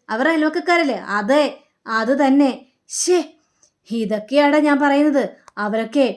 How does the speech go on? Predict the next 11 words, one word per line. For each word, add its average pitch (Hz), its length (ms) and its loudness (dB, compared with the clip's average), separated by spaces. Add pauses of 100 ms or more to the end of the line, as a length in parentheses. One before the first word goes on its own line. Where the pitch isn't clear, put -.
(360)
ഏ, 226 180 -4
നമ്മളോട് 233 360 2
വൈരാഗ്യം 262 580 2
വീട്ടാൻ 277 300 0
വേണ്ടി 285 160 0
തന്നെ 285 260 2
നടക്കുകയാണ്. 285 540 2 (120)
ഇപ്പൊ - 160 -12
അവർക്ക് 466 200 -4
സന്തോഷമായി 403 500 0
കാണും. 392 300 -2